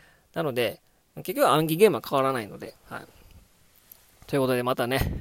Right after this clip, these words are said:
えー、学習指導要領変わります。ね、えーと、二十二年度に変わるんですかね、高校はね。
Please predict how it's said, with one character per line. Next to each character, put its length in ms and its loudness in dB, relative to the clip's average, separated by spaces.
え 340 -4
ー、 20 -8
学 180 0
習 80 -6
指 100 -4
導 80 4
要 80 4
領 60 2
変 160 0
わ 80 6
り 60 -4
ま 140 -2
す。 120 -12
ね、 380 -4
え 160 -6
ー 20 -4
と、 200 -4
二 140 -2
十 120 0
二 100 0
年 140 2
度 80 -4
に 100 -10
変 80 -6
わ 60 0
る 40 -4
ん 20 -10
で 60 -10
す 60 -14
か 60 0
ね、 80 -2
高 140 -6
校 100 -10
は 60 -8
ね。 120 -6